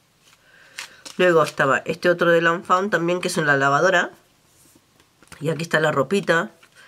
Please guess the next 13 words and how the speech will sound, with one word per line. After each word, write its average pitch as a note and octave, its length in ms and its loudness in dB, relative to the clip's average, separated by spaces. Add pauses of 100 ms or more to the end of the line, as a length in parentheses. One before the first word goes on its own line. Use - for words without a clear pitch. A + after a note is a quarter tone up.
(420)
<laughs> A3+ 380 -2
También C#3 240 -2
me C#3 80 -2
gustó C#3 220 -4
mucho C#3 200 -6
la B2+ 80 2
lavadora. C#3 400 0 (460)
Luego B3 160 4
está G#3 200 0
este, F#3+ 420 0
este G#3+ 200 0
de F3 120 0
frases, G#3 680 -4